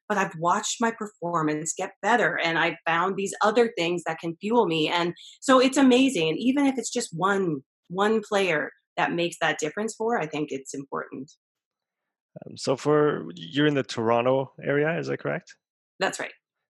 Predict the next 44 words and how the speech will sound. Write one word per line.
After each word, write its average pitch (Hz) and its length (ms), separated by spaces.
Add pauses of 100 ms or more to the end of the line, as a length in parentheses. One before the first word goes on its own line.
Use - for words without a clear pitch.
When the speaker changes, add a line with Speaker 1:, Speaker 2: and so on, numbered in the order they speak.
Speaker 2:
So 143 120
for 151 160
all 160 100
the 170 120 (240)
parents 135 440
that 110 280 (180)
don't 135 180
have 123 120
access 117 420
to, 113 320
to - 160
your 101 120
services, 113 640 (400)
uh, 101 180
what 113 220
Speaker 1:
Mm. 135 40
Speaker 2:
would 135 120
be 131 100
your, 117 280
your 110 220
top 117 320
three 113 240
recommendations 107 800
so 104 100
they 101 80
can 107 140
help 110 240 (100)
their 127 200
kids 107 380
fuel 110 240
themselves 101 480
better? - 320 (1040)
Speaker 1:
Oh, 196 380 (100)
well, 202 640
um, 190 680
definitely, 302 600
I 262 100
mean, 254 160
I'd 254 260
say 247 280
if 233 200
they're 233 180
really 233 460
young, 185 460